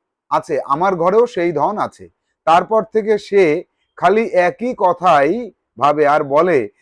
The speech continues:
"রাজার ঘরে যে ধন আছে, টুনটুনির ঘরেও সেই ধন আছে।"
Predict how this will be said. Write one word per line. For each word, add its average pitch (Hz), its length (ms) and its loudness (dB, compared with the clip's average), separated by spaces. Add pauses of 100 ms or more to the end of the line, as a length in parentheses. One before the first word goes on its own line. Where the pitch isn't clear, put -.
(180)
"রাজার 151 500 2
ঘরে 196 360 2
যে 165 180 -4
ধন 190 260 -2
আছে, 208 380 -2
টুনটুনির 175 680 -8
ঘরেও 165 460 0
সেই 156 300 -8
ধন 143 260 -4
আছে।" 123 440 -10